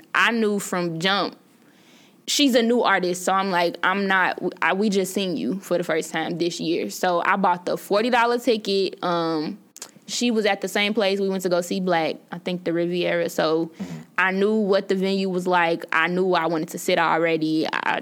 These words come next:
Speaker 1: I knew it wasn't gonna be an issue. So, um, everybody was kinda annoyed. The show got pushed back an hour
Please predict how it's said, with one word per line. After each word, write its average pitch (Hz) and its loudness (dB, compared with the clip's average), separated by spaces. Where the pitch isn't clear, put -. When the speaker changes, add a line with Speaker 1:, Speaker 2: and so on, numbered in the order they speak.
Speaker 1:
I 160 0
knew 170 0
it 170 2
wasn't 165 0
gonna 160 -2
be 165 0
an 170 0
issue. 170 -2
So, 165 -2
um, 185 0
everybody 214 2
was 196 -2
kinda 196 2
annoyed. 175 2
The 180 -2
show 196 0
got 185 0
pushed 185 -2
back 180 0
an 175 2
hour 170 2